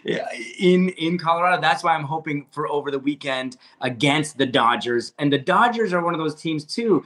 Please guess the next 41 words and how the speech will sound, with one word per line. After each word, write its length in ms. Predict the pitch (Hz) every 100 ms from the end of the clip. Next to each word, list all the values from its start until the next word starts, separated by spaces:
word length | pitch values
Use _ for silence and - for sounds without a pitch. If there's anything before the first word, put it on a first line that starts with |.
| _ _
You 100 | 175
know, 400 | 190 180 180 165 165
sometimes 580 | - 190 190 202 202
they're 80 | 180
not 180 | 180 180
gonna 140 | 170
give 260 | 156 131 190
you 140 | 208
a 40 | 143
whole 180 | 139 135
bunch 280 | 127 117
of 80 | 123
runs. 320 | 117 107 101
They 140 | 98 120
have 220 | 120 143
the 80 | 123
talent 600 | 92 - - 226 - -
to 100 | -
give 240 | 131 120 123
you, 260 | 120 110 - _ _
you 100 | 147
know, 280 | 120 113 - _ - - _ -
i-, 160 | 147 -
i-, 140 | 147 -
into 320 | 156 151 151
the 120 | 131 107 -
teens, 720 | - 180 233 185 123 113 -
uh, 260 | 120 113
some 340 | 120 - 123 120
games. 440 | 113 104 101 101 - _
And 140 | 147 139
I 100 | 131
expect 580 | 120 - - 139 - 117
this 300 | 127 - -
i-, 140 | 127 -
in 140 | 139 120
Colorado 680 | 120 110 107 107 107 101 98
over 180 | 107 101
the 80 |
weekend. 440 | 101 98 113 95 92
So, 440 | - 127 110 104